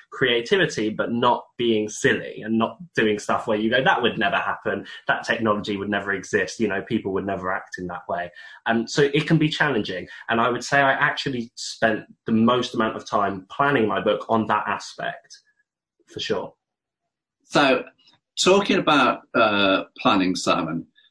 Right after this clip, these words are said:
Speaker 2: are you, now, I, I, I, I've always, you know, on the writing courses that I've attended, um, there are a couple of schools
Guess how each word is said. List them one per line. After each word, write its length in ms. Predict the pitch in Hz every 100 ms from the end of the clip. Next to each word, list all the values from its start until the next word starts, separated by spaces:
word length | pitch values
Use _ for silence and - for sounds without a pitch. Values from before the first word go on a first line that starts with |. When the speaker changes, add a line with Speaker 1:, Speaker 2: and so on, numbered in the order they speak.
| _ -
Speaker 2:
are 360 | 143 160 165 160
you, 540 | 131 131 143 143 139 139
now, 160 | 123 - - _ _ _ _ - _ _ _ _ - _ 165
I, 80 |
I, 580 | 185 180 175 175 175 170
I, 40 | 175
I've 180 | 131
always, 400 | 127 127 110 104 127
you 60 |
know, 180 | 101 95
on 200 | 101 98
the 200 | - 98
writing 300 | 90 120 -
courses 300 | - 107 -
that 100 | 120
I've 80 | 98
attended, 540 | 98 - 101 92 87 - -
um, 480 | 95 95 92 87 82 - - - -
there 140 | 120
are 440 | 117 113 110 98 - _ _ _ _ _ -
a 40 |
couple 280 | - 160 -
of 60 | -
schools 760 | - 120 101 92 90 - -